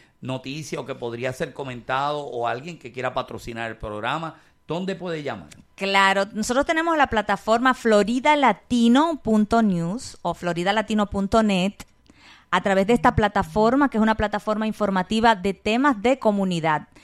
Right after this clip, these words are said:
Speaker 2: no solo de la Florida Central, estamos hablando también que cubrimos todo el estado de la Florida y más allá, porque la ventaja que tenemos hoy día con el tema de las plataformas sociales y,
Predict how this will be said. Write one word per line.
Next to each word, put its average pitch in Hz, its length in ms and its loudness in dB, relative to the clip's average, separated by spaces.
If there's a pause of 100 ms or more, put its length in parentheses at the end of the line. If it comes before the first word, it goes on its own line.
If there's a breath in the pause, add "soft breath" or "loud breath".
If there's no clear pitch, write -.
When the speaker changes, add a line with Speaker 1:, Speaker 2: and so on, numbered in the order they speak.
(180 loud breath)
Speaker 2:
no 220 160 4
solo 277 260 6
de 330 100 6
la 247 100 6
Florida 214 320 0
Central, 208 420 -2
estamos 185 340 -4
hablando 185 320 -4
también 247 320 -2
que 294 140 -10
cubrimos 208 500 2
todo 233 280 4
el 240 60 4
estado 196 600 0
de 190 160 0
la 180 120 4
Florida 190 300 2
y 240 60 2
más 180 240 0
allá, 208 380 0 (400 loud breath)
porque 240 480 2 (180)
la 170 160 -4
ventaja 165 380 -6
que 214 100 -8
tenemos 214 400 0
hoy 240 120 2
día 220 260 2
con 196 180 -2
el 180 80 -2
tema 175 240 2
de 185 80 2
las 190 120 0
plataformas 175 580 -2
sociales 175 480 -2
y, 151 240 -4